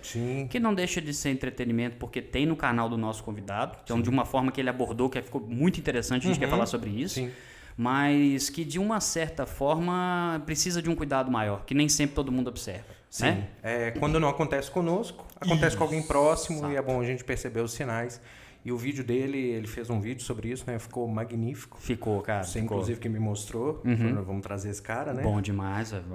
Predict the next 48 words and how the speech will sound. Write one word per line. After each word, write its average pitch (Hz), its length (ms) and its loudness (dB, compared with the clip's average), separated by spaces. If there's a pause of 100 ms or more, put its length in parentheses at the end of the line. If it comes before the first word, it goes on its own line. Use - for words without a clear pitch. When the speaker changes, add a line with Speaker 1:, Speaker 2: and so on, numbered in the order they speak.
(260)
Speaker 2:
E, 117 120 -6
e, 120 40 0
e, 127 580 0
e 123 60 4
a 120 40 2
questão 135 320 0
de 135 80 0
trazer, 135 560 4
só 147 120 0
a - 20 2
oportunidade 143 540 0
de - 80 -8
trazer 113 220 -2
já 127 100 -4
foi 139 160 -4
show 131 180 -8
demais. 95 460 -6
Speaker 1:
Não 135 260 4
é? 175 280 0 (120)
Speaker 2:
Vamos 120 220 2
lá? 160 80 4
Speaker 1:
Agradeço. 175 240 2
Vamos 143 240 -2
lá. 147 140 -8 (100)
Speaker 2:
Vamos 135 200 2
lá, 156 140 2
que 165 140 -2
a - 20 -2
gente 151 180 0
tá 160 120 0
ansioso 156 320 0
pra 156 80 -2
conversar 139 400 0
com 135 160 0
ele. 151 240 0 (280)
Seja 185 540 6
muito 196 300 6
bem-vindo 170 640 6
ao 156 180 6
Mashup 180 480 4
Podcast, 170 600 2
Nicolas 220 440 6
Becker, 202 360 4
do 180 100 0
canal 170 500 2
Aremac 139 460 4
H 165 160 4
D. 147 300 0